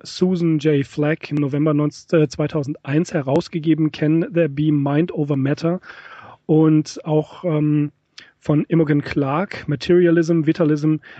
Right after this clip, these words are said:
and Interdisciplinarity from Thomas Nagel to nineteen hundred thirteen.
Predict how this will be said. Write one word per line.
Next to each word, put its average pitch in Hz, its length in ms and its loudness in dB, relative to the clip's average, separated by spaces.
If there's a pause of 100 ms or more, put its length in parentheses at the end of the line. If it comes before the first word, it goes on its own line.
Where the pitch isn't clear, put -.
and 147 220 0
Interdisciplinarity 147 1400 0 (240)
from 151 400 0
Thomas 147 340 -4
Nagel 147 440 0
to 143 280 -2 (100)
nineteen 139 540 -2
hundred 127 480 0
thirteen. 147 680 0